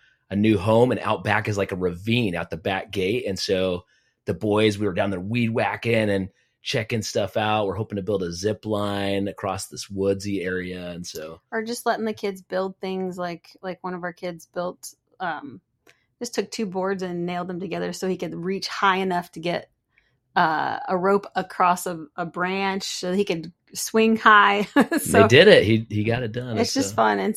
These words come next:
Speaker 2: and just seeing the, the accomplishment in their faces is a lot of fun to see.
Speaker 1: Yeah. And nature does that. It creates that ability for them to accomplish things
Speaker 2: Yeah.
Speaker 1: and, and be really proud of it. And we love that. So we have four kids.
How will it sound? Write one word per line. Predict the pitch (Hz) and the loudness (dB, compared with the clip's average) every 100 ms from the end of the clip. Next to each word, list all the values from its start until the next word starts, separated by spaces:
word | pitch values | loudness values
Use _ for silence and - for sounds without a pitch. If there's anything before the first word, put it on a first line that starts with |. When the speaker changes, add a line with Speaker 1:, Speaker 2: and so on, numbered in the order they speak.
| - | -4
Speaker 2:
and | 220 | -4
just | 214 220 | -2 -2
seeing | 233 214 202 | -2 -2 0
the, | 185 175 - | 0 0 -2
the | 202 | -4
accomplishment | 175 - 185 175 175 - - | -4 -2 -2 -2 -8 -8 -8
in | 175 | -6
their | 175 | -8
faces | - 170 165 175 170 180 | -6 -8 -8 -8 -8 -8
is | 170 | -10
a | - | -10
lot | - | -12
of | - | -12
fun | - 185 | -14 -14
to | |
see. | 185 - | -14 -8
Speaker 1:
Yeah. | 92 82 | -6 -4
And | 73 113 | 4 6
nature | 147 143 | 8 6
does | 120 120 113 | 6 6 6
that. | 82 71 | 2 2
It | - | -6
creates | 117 101 98 | 0 2 2
that | 95 85 | -2 -4
ability | 87 87 87 85 82 92 _ _ _ _ _ | -4 -6 -6 -6 -6 -8 _ _ _ _ _
for | 101 87 | -4 -2
them | 85 87 | -2 -4
to | - 95 82 80 76 71 - - | -4 -6 -4 -6 -8 -12 -16 -14
accomplish | 110 147 160 - - | 0 2 4 2 0
things | 73 - - - | -8 -10 -12 -8
Speaker 2:
Yeah. | 233 | -4
Speaker 1:
and, | - | -4
and | 95 98 | -2 -2
be | 92 | -2
really | 92 87 87 78 - | -4 -4 -6 -8 -10
proud | 85 90 | -6 -4
of | 90 | -2
it. | 92 | -4
And | 85 | -6
we | 82 | -10
love | 87 87 | -10 -8
that. | 92 92 98 | -6 -6 -2
So | - | 6
we | 123 | 8
have | - | 8
four | 151 151 | 6 6
kids. | - 104 - - - | 6 4 4 -6 -12